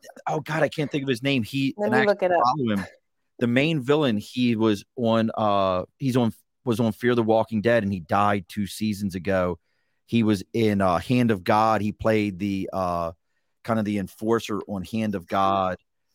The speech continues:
Speaker 2: Uh, uh,
Speaker 1: Um,
Speaker 2: Jake Gyllenhaal?
Speaker 1: N-, no, no, it wasn't
Speaker 2: I wonder
Speaker 1: Jake
Speaker 2: if this is the
Speaker 1: Gyllenhaal.
Speaker 2: right hole, uh, right.
Speaker 1: Oh,
Speaker 2: Yeah, I
Speaker 1: but,
Speaker 2: don't know.
Speaker 1: but, oh, I didn't realize you were on Life. So Life was a great show.
Speaker 2: Yeah, okay.
Speaker 1: My
Speaker 2: I
Speaker 1: Sarah
Speaker 2: was on Life, yeah. <laughs>
Speaker 1: my Sarah Paul-, my Sarah Paulson story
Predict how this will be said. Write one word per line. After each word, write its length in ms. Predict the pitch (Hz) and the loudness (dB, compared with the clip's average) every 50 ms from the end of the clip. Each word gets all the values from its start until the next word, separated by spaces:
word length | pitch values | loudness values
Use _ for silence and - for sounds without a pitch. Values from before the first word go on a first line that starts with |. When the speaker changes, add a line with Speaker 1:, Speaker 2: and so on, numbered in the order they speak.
| _ _ - | _ _ -20
Speaker 2:
Uh, 260 | 240 262 269 - - | -18 -16 -12 -8 -8
uh, 300 | 170 - - 214 214 208 | -4 0 4 4 6 4
Speaker 1:
Um, 60 | 208 - | 4 2
Speaker 2:
Jake 320 | - 226 226 240 233 - _ _ | 0 -2 -2 -2 -2 -4 _ _
Gyllenhaal? 600 | - 233 226 247 269 302 320 381 403 427 466 480 480 - _ _ _ _ _ _ | -6 -4 -2 -2 -2 -2 -4 -4 -6 -6 -6 -8 -10 -12 _ _ _ _ _ _
Speaker 1:
N-, 100 | 214 208 - _ _ | -10 -10 -10 _ _
no, 640 | - 104 101 104 107 107 113 113 110 107 107 98 92 - | -16 -12 -6 -2 0 2 2 4 4 4 2 2 0 -2
no, 160 | 113 113 117 | -4 -4 -2
it 40 | 110 | 0
wasn't 280 | 110 127 139 170 254 269 | 0 0 0 0 -2 -2
Speaker 2:
I 60 | - | -4
wonder 80 | 339 - | -4 -2
Speaker 1:
Jake 80 | 339 311 | -4 -4
Speaker 2:
if 40 | 262 | -2
this 80 | 240 | -2
is 120 | - - - | -2 0 0
the 60 | - | 0
Speaker 1:
Gyllenhaal. 40 | 233 220 | 0 0
Speaker 2:
right 180 | 220 214 185 | -2 -4 -4
hole, 460 | 185 202 220 226 214 190 165 - - _ _ | -6 -4 -4 -2 -2 -2 -4 -6 -8 _ _
uh, 40 | - 180 | -6 -6
right. 300 | - 185 196 196 - - _ _ _ _ _ _ _ | -4 -4 -6 -6 -8 -10 _ _ _ _ _ _ _
Speaker 1:
Oh, 60 | 123 117 101 87 80 - _ | -2 -2 -2 -2 -4 -8 _
Speaker 2:
Yeah, 60 | 190 185 | -2 0
I 20 | |
Speaker 1:
but, 60 | - - | 0 0
Speaker 2:
don't 120 | 175 175 | 0 -4
know. 160 | 175 165 170 - _ _ _ _ _ | -8 -10 -12 -16 _ _ _ _ _
Speaker 1:
but, 80 | 139 - | -2 0
oh, 100 | 120 131 127 | 2 2 4
I 80 | 135 | 4
didn't 160 | 156 139 120 | 4 2 2
realize 240 | 113 131 123 120 98 | 4 4 2 2 2
you 60 | 107 | -2
were 60 | 107 101 | -4 -4
on 60 | 92 | -4
Life. 140 | 82 85 - | -6 -8 -6
So 120 | - 107 | -6 -4
Life 260 | 92 113 117 120 - 120 | 0 0 0 0 0 -4
was 100 | 104 95 | -6 -6
a 60 | - | -6
great 240 | - 92 87 - - | -6 -6 -6 -6 -8
show. 140 | 80 73 - _ _ - | -12 -12 -14 _ _ 6
Speaker 2:
Yeah, 280 | 233 233 196 170 - - - - _ _ | 6 8 8 6 4 -2 -8 -12 _ _
okay. 380 | 214 226 220 220 185 - - - _ _ _ _ | -2 2 4 2 2 2 0 -6 _ _ _ _
Speaker 1:
My 100 | 139 165 | 0 0
Speaker 2:
I 20 | - | 0
Speaker 1:
Sarah 220 | - - 214 254 | 6 8 10 10
Speaker 2:
was 120 | 277 294 294 | 10 10 8
on 140 | 277 269 | 6 6
Life, 240 | 254 226 180 143 - - _ - - | 6 6 4 4 0 -4 _ -4 2
yeah. 200 | 226 214 - - - - | 2 2 4 2 0 6
<laughs> 60 | - 440 - - - | 6 6 8 8 8
Speaker 1:
my 220 | - - - 302 - - | 6 6 4 2 2 2
Sarah 200 | 156 151 151 151 | 2 2 2 2
Paul-, 300 | 147 - 139 120 120 - - - | 2 4 4 4 4 2 0 -2
my 140 | 117 117 | -2 -2
Sarah 300 | 104 - - 127 131 135 | -2 0 2 4 4 4
Paulson 440 | 110 - 113 110 110 107 - 98 92 | 2 2 2 2 2 2 0 -6 -10
story 400 | - - 95 90 87 85 85 - | -8 -6 -6 -6 -4 -4 -6 -8